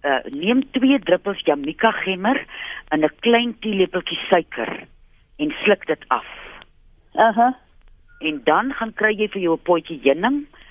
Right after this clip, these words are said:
Speaker 1: eh, organiese heuning wat nie, eh, ja, organiese heuning. En jy vat 'n botteltjie borsdruppels, 'n botteltjie
Speaker 2: Mhm.
Speaker 1: Turlington en 'n botteltjie pepermentdruppels.
Speaker 2: Mhm.
Speaker 1: En jy meng dit in die heuning in en jy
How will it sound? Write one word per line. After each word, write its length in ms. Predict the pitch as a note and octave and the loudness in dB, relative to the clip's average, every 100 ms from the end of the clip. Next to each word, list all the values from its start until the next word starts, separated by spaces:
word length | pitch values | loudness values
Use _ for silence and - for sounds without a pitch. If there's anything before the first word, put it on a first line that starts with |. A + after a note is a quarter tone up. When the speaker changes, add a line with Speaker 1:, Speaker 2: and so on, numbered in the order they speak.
| - _ | -20 _
Speaker 1:
eh, 120 | - C3 | -2 0
organiese 640 | D3+ D3+ G#3+ G#3+ A3+ - | 0 0 2 2 0 -6
heuning 300 | F3+ C#3+ D#3+ | -2 0 0
wat 140 | C3+ C3+ | -2 -2
nie, 120 | F3 | -4
eh, 280 | B2+ A#2 G#2+ - - - | 0 2 0 -6 -12 -2
ja, 180 | A2+ A2 - | -2 -2 -8
organiese 560 | - A2 - C3 C3 C#3+ | -8 -4 0 0 0 -8
heuning. 320 | C3 E3 A3 - - - - - | -4 -2 -4 -6 -12 -12 -14 -2
En 140 | D#3+ D#3 | 0 0
jy 80 | D#3 | 2
vat 180 | A3+ A3+ | 2 0
'n 60 | F#3+ | -2
botteltjie 400 | F3 F3+ - F3 | -2 -2 -6 0
borsdruppels, 760 | C#3 D3+ F#3+ - A3+ A3+ C#4 - - - - - | 2 4 2 0 -2 2 -2 -2 -16 -20 -20 -16
'n 80 | - | -4
botteltjie 400 | D#3 D#3 G#3 A3 | 0 2 2 2
Speaker 2:
Mhm. 80 | A#3+ | 4
Speaker 1:
Turlington 840 | C4+ B3+ B3+ B3 A3+ C4 C4 C#4 - - - | 4 2 -2 -4 0 0 2 -2 -6 -20 -14
en 100 | C#3 | -4
'n 100 | C#3 | -2
botteltjie 420 | C3+ D3 - - - | 0 0 -2 -12 -6
pepermentdruppels. 1120 | D#3+ - C#3+ A#2 B2+ C#3 - A2+ - G2 - - - - - _ _ | -6 -2 0 2 2 0 -2 -4 -2 -6 -10 -14 -18 -20 -20 _ _
Speaker 2:
Mhm. 440 | - G#3 G3 A#3+ D4+ - _ - | 2 4 4 4 2 -2 _ -10
Speaker 1:
En 120 | B2 | -4
jy 120 | A#2+ A#2 | 0 0
meng 300 | A2 C#3 C#3+ | 2 2 2
dit 140 | C#3+ | 0
in 100 | - | -2
die 120 | A#2+ G#2+ | -6 -2
heuning 300 | A2 B2 B2 | 0 0 0
in 140 | D#3+ D3 | -2 -2
en 120 | A#2 | -6
jy 140 | G#2+ | -8